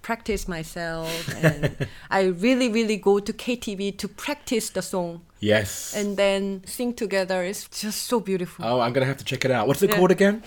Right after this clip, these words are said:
Speaker 1: Xin Bu Liao Qing.
Speaker 2: And finally, what or who is your biggest source of inspiration in China?
Speaker 1: Um, authenticity.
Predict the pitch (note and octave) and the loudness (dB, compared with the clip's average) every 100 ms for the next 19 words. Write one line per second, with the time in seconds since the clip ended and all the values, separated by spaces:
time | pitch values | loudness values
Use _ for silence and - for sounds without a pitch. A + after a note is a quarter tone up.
0 | - - - - C4 C4 A#3 G#3+ G3 F#3+ | -16 -16 -8 -2 0 0 2 2 0 -4
1 | G3 F3+ F3+ - - - _ _ - - | -8 -8 -10 -18 -20 -20 _ _ -20 -16
2 | - - - D#3+ F#3+ G3+ - G3+ G#3 E3 | -14 -14 0 6 8 6 6 6 8 6
3 | G#2+ F#2+ - - D3+ G#3 E3 D#3+ D#3+ F3+ | 4 0 -6 4 8 8 8 2 8 8
4 | D3+ A2 A#2+ A#2+ A#2 A2 B2+ B2 - - | 8 6 0 2 2 2 2 2 -2 -8
5 | - A#2+ A#2+ - G#2 A2 - A2 - B2+ | -2 0 -2 -2 0 0 -2 -2 2 6
6 | D3+ - G2 E2+ F2+ F2+ - E2+ E2 D2+ | 6 6 2 -2 -4 -6 -4 -4 -4 -8
7 | - - _ _ _ - G#3 G#3 G#3 G3+ | -12 -20 _ _ _ -10 -6 -6 -6 -6
8 | G3+ G3+ G3+ G#3 G3+ _ _ - F3+ - | -8 -8 -10 -14 -18 _ _ -8 -8 -6
9 | F#3 F#3 A3+ G3 - D#3+ | -6 -6 -10 -10 -12 -12